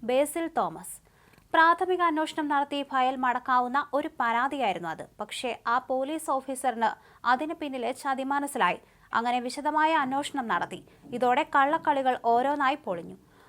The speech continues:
മൂവാറ്റുപുഴ സീഡ് സൊസൈറ്റി പ്രൊമോട്ടറായ പ്രമീള ഗിരീഷ് കുമാറാണ് അനന്തു കൃഷ്ണനെതിരെ ആദ്യം മൊഴി കൊടുത്തതും പോലീസ് അന്വേഷണത്തിന് നിർണായക തെളിവുകൾ കൈമാറിയതും.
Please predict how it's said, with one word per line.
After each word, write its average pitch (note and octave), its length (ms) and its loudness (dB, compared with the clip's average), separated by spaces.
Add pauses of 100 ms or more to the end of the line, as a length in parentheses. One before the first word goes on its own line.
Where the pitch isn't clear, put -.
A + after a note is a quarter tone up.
(100)
മൂവാറ്റുപുഴ F4+ 600 6
സീഡ് D#4+ 360 -2
സൊസൈറ്റി D4 580 -2
പ്രൊമോട്ടറായ C#4 800 2
പ്രമീള D4 560 0
ഗിരീഷ് C4 440 -4
കുമാറാണ് A#3+ 600 4 (260)
അനന്തു D#4 460 4
കൃഷ്ണനെതിരെ B3+ 680 -2
ആദ്യം A#3 460 4
മൊഴി B3+ 240 0
കൊടുത്തതും A3 500 -2 (320)
പോലീസ് E4+ 520 6
അന്വേഷണത്തിന് D4 840 0
നിർണായക C#4+ 440 2
തെളിവുകൾ C4 540 0 (140)
കൈമാറിയതും. B3 600 0